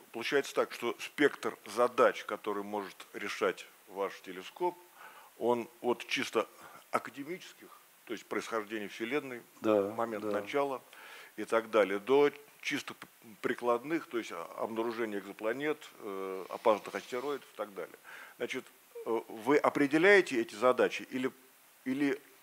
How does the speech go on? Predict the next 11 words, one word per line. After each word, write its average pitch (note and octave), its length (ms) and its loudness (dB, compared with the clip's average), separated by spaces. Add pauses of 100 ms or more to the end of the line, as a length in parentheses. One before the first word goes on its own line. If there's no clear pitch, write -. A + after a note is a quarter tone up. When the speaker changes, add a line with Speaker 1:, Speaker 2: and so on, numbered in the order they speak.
(160)
Speaker 1:
э, A2+ 260 2 (500)
программа, C#3 600 8
э, A2 400 0 (280)
заточена B2+ 600 4
так, F3 280 0
<clears throat> F#3+ 220 -4
что, B2 340 -4 (220)
э, G#2+ 320 4
эти B2 220 -4
задачи A#2+ 420 2
решаются A2+ 600 -4